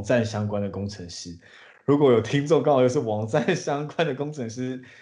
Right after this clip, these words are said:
可以想要当我的 mentor，就是我的导师的话，我真的可以私讯我，因为就是网站这东西它真的超级无敌复杂，因为就是以前我写的东西是 C，所以那东西很单纯，是一个古老的语言，它没什么在动，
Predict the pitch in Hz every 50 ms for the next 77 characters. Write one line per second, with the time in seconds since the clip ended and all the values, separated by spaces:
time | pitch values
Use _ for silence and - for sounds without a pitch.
0 | - _ _ - - 151 147 - - - - 120 120 127 127 151 151 135 117 110
1 | 107 107 117 120 120 127 123 - - 117 104 101 104 113 117 113 107 101 104 98
2 | - 101 90 92 95 - - - 117 110 104 101 101 101 98 95 95 95 95 107
3 | 107 110 107 107 107 107 107 107 - - - - - - - 107 101 104 - -
4 | 110 104 - 120 104 98 92 - _ _ _ - - - _ - 170 190 208 208
5 | 202 - - - - - - _ _ _ _ - 226 214 233 220 180 160 151 131
6 | 127 214 226 208 214 196 - 208 190 190 165 - 196 185 151 185 185 185 185 175
7 | 151 127 - - - - - 170 170 165 165 139 120 110 110 110 110 110 - -
8 | 151 127 104 107 92 92 104 123 151 160 160 - - - _ _ _ - - -
9 | _ _ _ _ _ _ _ - 214 233 226 196 165 139 123 - 135 131 135 139
10 | 151 151 - 139 117 107 120 123 135 135 143 139 - - - 131 113 110 107 113
11 | - - - _ - - 202 196 196 190 170 190 185 180 151 139 113 107 123 131
12 | 127 127 120 127 156 147 123 107 - - 123 127 120 107 101 101 95 95 90 87
13 | 80 67 - - - - - - _ - 151 156 147 135 123 123 120 120 117 101
14 | 98 113 110 104 107 - -